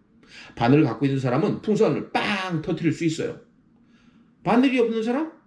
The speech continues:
뭐, 물론 뭐, 뭐, 뭐, 뭐, 손톱으로 쥐어뜯든지, 이빨로 물어뜯든지,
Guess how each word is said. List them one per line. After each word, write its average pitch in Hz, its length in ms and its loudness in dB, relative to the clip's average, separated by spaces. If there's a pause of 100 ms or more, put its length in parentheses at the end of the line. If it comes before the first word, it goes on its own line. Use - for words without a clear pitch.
(540)
뭐, 320 140 2
물론 226 320 4
뭐, 170 280 0
뭐, 120 280 -4
뭐, 104 260 -4
뭐, 104 100 -10
손톱으로 127 560 2
쥐어뜯든지, 113 1120 -4 (220)
이빨로 135 400 2
물어뜯든지, 123 920 -4